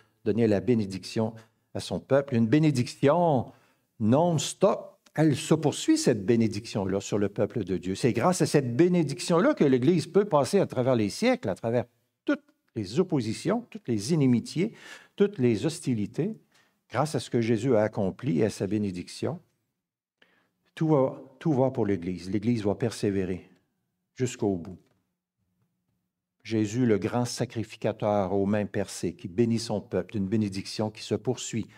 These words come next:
jour après jour pour son peuple. Comme c'est intéressant, comme c'est rassurant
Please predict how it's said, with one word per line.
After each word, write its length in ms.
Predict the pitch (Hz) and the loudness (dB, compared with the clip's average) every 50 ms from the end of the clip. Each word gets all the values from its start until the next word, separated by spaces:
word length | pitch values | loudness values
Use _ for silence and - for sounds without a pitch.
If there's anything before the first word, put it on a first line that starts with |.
| - - - - - - | -20 -20 -20 -20 -8 -6
jour 340 | 110 92 117 143 160 160 | -4 2 2 4 4 4
après 280 | 147 135 - - 143 127 | 2 0 0 0 -2 -2
jour 400 | 104 - 117 110 95 82 76 - - _ _ _ _ _ _ _ _ _ | 0 0 0 0 0 -2 -4 -10 -16 _ _ _ _ _ _ _ _ _
pour 140 | - 110 101 | -12 -10 -10
son 220 | - - 107 95 - | -6 -4 -6 -6 -6
peuple. 260 | - - 90 85 - _ _ _ _ _ _ _ _ _ _ _ | -6 -8 -8 -8 -8 _ _ _ _ _ _ _ _ _ _ _
Comme 200 | - 190 175 165 | -2 0 0 0
c'est 280 | - - 143 127 131 - | -2 0 0 0 0 0
intéressant, 600 | 117 110 - 123 104 101 92 - - - 98 95 - - - - _ | -4 -2 -2 -2 -2 -2 -4 -6 -4 -8 -8 -8 -8 -16 -20 -20 _
comme 240 | - - 190 185 180 | 0 2 2 4 4
c'est 220 | - - - 143 | 0 2 2 2
rassurant 640 | 123 131 160 151 - - 143 135 123 120 123 123 123 | 2 2 0 -2 0 -2 0 0 0 0 0 -2 -2